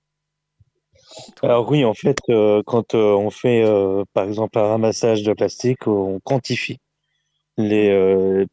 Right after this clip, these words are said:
Speaker 1: les plastiques qu'on, qu'on retrouve, euh, euh, après en,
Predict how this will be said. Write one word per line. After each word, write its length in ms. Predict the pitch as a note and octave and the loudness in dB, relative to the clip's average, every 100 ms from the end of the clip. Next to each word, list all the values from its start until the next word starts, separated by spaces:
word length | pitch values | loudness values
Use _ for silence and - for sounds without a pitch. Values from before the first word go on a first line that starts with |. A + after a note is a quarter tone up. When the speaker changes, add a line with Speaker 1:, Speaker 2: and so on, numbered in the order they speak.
| G#2+ | -6
Speaker 1:
les 200 | G#2 G2+ | -4 -2
plastiques 440 | A2 G2+ - - | -2 -4 -6 -8
qu'on, 480 | - G#2 G2 G2 G2 | -4 -2 0 0 -2
qu'on 180 | - G#2+ | -2 -2
retrouve, 560 | G2+ G#2 - A#2 A2 G2+ | 0 -2 0 0 2 2
euh, 380 | G2+ F#2 F#2 F2+ _ _ _ _ _ _ - | 2 2 -2 -8 _ _ _ _ _ _ -8
euh, 380 | F#2 F#2 F2+ F2+ F2+ | -4 -2 -2 -4 -2
après 460 | G2+ G2 - G#2+ G#2+ | -4 -4 -4 0 2
en, 440 | G2 F#2 F2+ F2 | 0 0 -4 -8